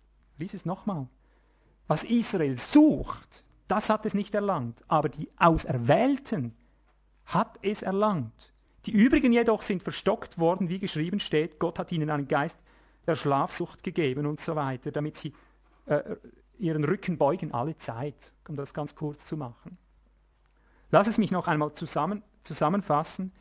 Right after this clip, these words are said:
Er sagt nun in der jetzigen Zeit, und das war damals, als mit all dem abgerechnet wurde, als all das zu Ende ging, eben unter dem römischen Reich und so weiter. Er sagt,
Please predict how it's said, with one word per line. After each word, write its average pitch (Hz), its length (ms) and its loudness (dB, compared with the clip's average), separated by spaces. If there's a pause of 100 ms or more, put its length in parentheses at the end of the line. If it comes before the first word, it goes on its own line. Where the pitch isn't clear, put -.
(180)
Er 165 100 -2
sagt 170 340 0
nun 175 460 2
in 160 160 -4
der 151 100 -4
jetzigen 165 520 -6
Zeit, 165 260 0
und 175 60 -4
das 147 120 -8
war 143 120 0
damals, 180 640 4 (180)
als 170 220 4 (100)
mit 170 200 -4
all 202 180 6
dem 196 260 4 (160)
abgerechnet 196 760 -2
wurde, 170 420 0 (120)
als 156 180 2
all 196 240 6
das 208 160 2
zu - 160 -2
Ende 208 320 2
ging, 190 240 0
eben 202 220 0
unter 170 160 -4
dem 156 120 -2
römischen 165 460 -2
Reich 170 340 -2
und 180 100 -10
so 196 120 -2
weiter. 190 400 0 (760)
Er 170 100 4
sagt, - 540 0